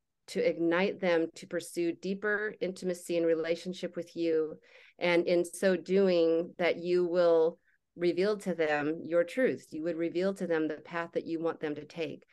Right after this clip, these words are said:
that they would ask those questions. "God, if I could do anything I wanted and I couldn't fail, what, what would I do?" And, and that, that between you and God, you would kind of come up with these ideas and,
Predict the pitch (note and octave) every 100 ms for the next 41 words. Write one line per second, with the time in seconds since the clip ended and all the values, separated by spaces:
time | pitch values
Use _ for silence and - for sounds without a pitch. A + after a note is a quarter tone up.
0 | _ - D#3 E3+ E3+ D#3+ E3+ F#3+ F#3+ D#3
1 | - D#3+ D3 - C#3+ C#3+ C#3 - _ _
2 | - G3 E3+ E3+ F#3+ F#3+ - E3+ F3 F#3
3 | F#3+ E3+ - E3 D#3 E3+ E3 D3+ - D3+
4 | D3+ D3+ - F3+ E3 - F3+ E3 D3+ D3
5 | _ _ _ _ _ - F3+ A3 E3 G#3
6 | C4 A#3 B3 C#4 D3 C#3 _ _ _ -
7 | F3 E3 D#3+ E3+ E3+ E3 D3+ D#3+ E3 -
8 | E3+ - G3+ G3 G3+ F#3+ G3 F3+ D#3 D#3
9 | D#3 - E3+ D#3+ F3 F3+ F3+ D#3+ E3+ D#3+
10 | E3 D#3 C#3+ F#3+ D#3+ C#3+ D3+ C#3+